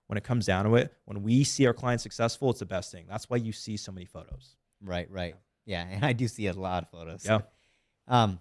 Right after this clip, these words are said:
Speaker 2: cool, dude. Well, I appreciate you being on the show. Where can people find you?
Speaker 1: Yep. So if you want to actually find me, myself, I am on Instagram. Um, Instagram, my handle is Get M Y, W H Y,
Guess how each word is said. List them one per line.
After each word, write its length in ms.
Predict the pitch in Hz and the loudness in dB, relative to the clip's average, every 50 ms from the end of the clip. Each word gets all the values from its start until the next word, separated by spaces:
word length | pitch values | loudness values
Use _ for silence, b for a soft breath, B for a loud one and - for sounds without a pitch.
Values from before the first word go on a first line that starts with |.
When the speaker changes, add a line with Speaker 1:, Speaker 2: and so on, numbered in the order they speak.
| _ _ | _ _
Speaker 2:
cool, 180 | - - 156 147 | 2 6 6 6
dude. 160 | 117 123 120 | 8 6 4
Well, 160 | 113 120 123 | 6 6 4
I 20 | 120 | 4
appreciate 420 | 120 - - 180 175 156 - 175 | 4 4 4 4 4 4 4 2
you 80 | 151 143 | 2 4
being 160 | 120 135 131 | 4 4 2
on 60 | 135 | 2
the 60 | 120 107 | 0 0
show. 200 | - - 131 117 | 2 4 4 6
Where 140 | 120 175 | 6 4
can 120 | 190 - 208 | 4 2 0
people 200 | 196 202 180 151 | 0 0 -2 -2
find 340 | - - - 120 135 135 95 | 0 2 2 2 4 2 0
you? 140 | 90 69 - _ _ _ _ _ _ - _ - | -2 -8 -10 _ _ _ _ _ _ -20 _ 0
Speaker 1:
Yep. 180 | 131 147 135 - | 0 0 0 0
So 340 | - - - 151 143 139 - - | -2 2 4 4 4 4 2 4
if 260 | 175 180 180 - - | 4 4 2 0 0
you 140 | 180 190 180 | 2 2 2
want 300 | 135 135 143 147 143 - | 2 2 2 0 0 0
to 160 | - - 139 - | -2 -4 -4 0
actually 520 | - 117 120 117 - - - 117 110 107 | 0 0 0 0 -4 -8 -10 -6 -6 -6
find 340 | - - 110 101 95 90 92 | -6 -6 -8 -8 -8 -6 -4
me, 160 | 117 156 185 | -2 0 0
myself, 500 | 175 98 87 - - 202 226 214 - - - | 0 0 -2 0 2 2 2 2 0 -4 -4
I 120 | 117 113 113 | 0 2 2
am 140 | 113 113 | 2 4
on 200 | 110 110 110 107 | 2 2 2 2
Instagram. 680 | 110 170 180 180 - - 165 165 165 165 165 170 170 143 - - | 2 2 0 0 2 2 4 4 6 6 6 4 2 0 -2 0
Um, 300 | 110 107 104 101 101 101 - - - | 0 2 2 2 0 -4 -10 -10 -10
Instagram, 320 | 131 123 - 135 131 123 | -10 -6 0 2 2 4
my 100 | 113 110 | 4 2
handle 240 | 110 117 113 107 104 | 0 0 -2 -2 -2
is 100 | 98 92 | -4 -4
Get 180 | - 113 110 104 | 0 0 0 0
M 100 | 95 98 | 0 -2
Y, 280 | 110 131 147 151 147 | 0 2 4 4 4
W 320 | 139 - 113 107 110 107 101 | 2 2 0 -2 -2 -4 -6
H 200 | 104 - - - | -8 -8 -4 0
Y, 340 | 139 160 185 175 170 170 | 2 4 4 4 2 2